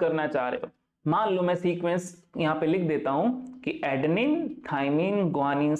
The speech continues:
cytosine, adenine, thymine, guanine, cytosine, adenine, thymine, guanine, cytosine। इसकी complementary भी लिख देते हैं, चलो, ए, इसकी complementary होगा सीजीटीए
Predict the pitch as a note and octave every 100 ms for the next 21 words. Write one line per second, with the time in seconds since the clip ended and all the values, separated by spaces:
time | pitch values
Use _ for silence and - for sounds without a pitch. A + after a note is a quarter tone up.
0 | - C3+ B2+ C#3+ - D3 D3 D3 - C#3
1 | B2 C#3 C#3 C#3 C#3 C3 C3+ C3+ B2+ B2+
2 | C3 C3 C3+ B2+ B2 B2 - A#2+ - -
3 | _ _ - D3+ C#3+ D3 C#3+ D3 C#3 -
4 | - F#3+ C3 B2+ - - - - - -
5 | - _ _ _ - E3 A3 G#3+ F#3 G3
6 | G3+ G3 G3+ G3+ G3+ G3 D#3+ D#3 E3 E3+
7 | E3+ E3 E3 F3 - D3 D3+ D#3 E3 E3
8 | - D3 D3+ D3+ C#3+ D3+ D3 C#3+ C3+ C#3
9 | C3+ C#3 C#3 C#3 - - - F3 F3+ F3+
10 | F#3 F#3 F3+ C#3 E3 E3+ F3 F3 F3